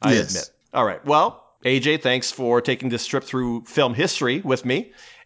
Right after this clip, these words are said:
Speaker 1: And, uh, maybe you can tell the folks, uh, where they can find you and what you're working on right now.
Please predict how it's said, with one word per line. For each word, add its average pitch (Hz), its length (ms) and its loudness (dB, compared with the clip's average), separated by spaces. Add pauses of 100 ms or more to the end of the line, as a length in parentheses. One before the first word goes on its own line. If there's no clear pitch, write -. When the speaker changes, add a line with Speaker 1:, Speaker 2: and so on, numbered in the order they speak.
Speaker 1:
And, 120 480 2
uh, 120 360 4
maybe 123 280 2
you 135 160 2
can 131 180 -2
tell 143 160 2
the 135 60 -4
folks, 151 420 0
uh, 147 180 2
where 151 160 0
they 165 80 -2
can 165 140 0
find 220 320 0
you 247 120 -2
and 175 120 0
what 196 140 -4
you're 185 100 2
working 226 320 0
on 104 140 -2
right 92 200 -4
now. 82 200 -8